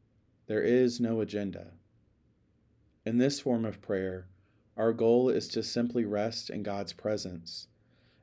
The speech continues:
and listen to what God speaks to us through the Word. Scripture is alive and always speaks to us in new ways.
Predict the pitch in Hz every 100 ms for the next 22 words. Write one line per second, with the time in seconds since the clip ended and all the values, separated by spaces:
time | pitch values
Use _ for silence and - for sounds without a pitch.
0 | - 117 117 135 - 139 123 123 101 107
1 | 107 107 - 120 120 - - 98 92 -
2 | 107 101 92 98 92 85 85 _ _ _
3 | _ _ _ _ _ _ _ _ _ -
4 | - 127 127 147 135 - 117 120 120 101
5 | 104 120 104 90 87 _ _ 107 104 -
6 | 110 120 117 120 113 104 - 117 104 101
7 | - 104 104 104 98 95 87 90 -